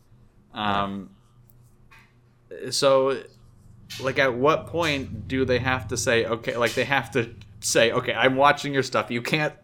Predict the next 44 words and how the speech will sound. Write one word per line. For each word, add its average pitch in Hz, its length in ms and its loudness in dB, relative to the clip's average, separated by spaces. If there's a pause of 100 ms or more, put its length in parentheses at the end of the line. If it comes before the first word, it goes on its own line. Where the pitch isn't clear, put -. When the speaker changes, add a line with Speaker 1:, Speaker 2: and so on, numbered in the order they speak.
(120)
Speaker 2:
keep 147 180 -2
sending 147 380 -2
dick 208 260 4
pics, - 240 -4
Timmy, 127 320 2
'cause 139 160 4
I 151 120 6
get, 175 160 4
have - 200 6
to 175 80 -4
see 247 220 2
everyone," 101 560 2 (360)
you 107 140 -4
know? 113 320 -2
Speaker 1:
Mm-hmm. 85 260 -12 (1080)
Yeah, 104 340 -4
I 98 120 -6
don't, 110 180 -8 (260)
it 104 320 -6
just 107 240 0
depends 113 380 0
on 113 160 2
the 113 80 -2
parent, 107 380 0
I 85 80 -8
guess. 82 440 -10 (380)
I'm 120 160 0
sure 170 240 6
they 143 160 8
would 95 300 0
step - 360 -10
in 80 140 -12
if 80 140 -12
something 82 340 -10
happened 73 400 -10
like - 200 -20
that. - 180 -20 (500)
Speaker 2:
No, 220 140 4
yeah, 170 180 4
yeah, 117 240 2
but, 113 220 -2
like, 123 280 -2 (140)
what, 139 280 2
uh, 123 320 4